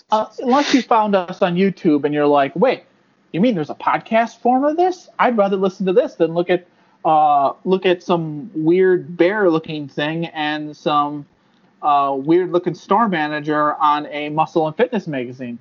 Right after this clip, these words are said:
picture." So, like, <laughs> I, I can understand that. I mean, that's not necessarily the thing I wanna look at when I'm listening to a podcast. So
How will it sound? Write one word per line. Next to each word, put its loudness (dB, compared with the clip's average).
picture." -14
So, 2
like, 2
<laughs> -
I, -2
I 4
can -2
understand 2
that. -8
I 0
mean, -4
that's 0
not 0
necessarily -2
the -12
thing -2
I 2
wanna 2
look -6
at 2
when -2
I'm -2
listening -4
to -4
a -2
podcast. -4
So 0